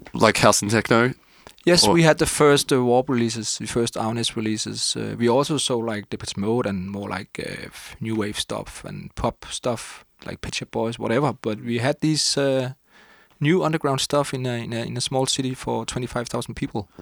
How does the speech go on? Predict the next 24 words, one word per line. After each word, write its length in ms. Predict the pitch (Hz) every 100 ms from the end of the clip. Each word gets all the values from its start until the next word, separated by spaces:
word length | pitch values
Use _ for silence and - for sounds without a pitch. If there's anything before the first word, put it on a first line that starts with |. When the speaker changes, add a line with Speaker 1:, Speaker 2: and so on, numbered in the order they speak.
| -
Speaker 1:
So 140 | - 180
how 120 | 220
was 180 | 214 202
it 80 |
in 100 | 165
nineteen 340 | 143 131 131 120
eighty-nine? 720 | 113 107 101 101 85 80 110 -
If 100 | - 151
you 100 | 156
were, 160 | 156 135
like, 120 | -
some 480 | 123 113 107 98 - - _ - _ _ _ _ _ - -
forty-year-old 720 | - 120 120 117 107 104 98
guy 260 | 104 101 101
or 140 | 98
girl, 480 | 95 101 90 80 87 - _ _ _ _ _
did 180 | - 131
you 60 | 139
still 260 | - 165 170
have 160 | 170
to 100 | 151
be 140 | 139 139
a 60 |
real 380 | 117 123 123 113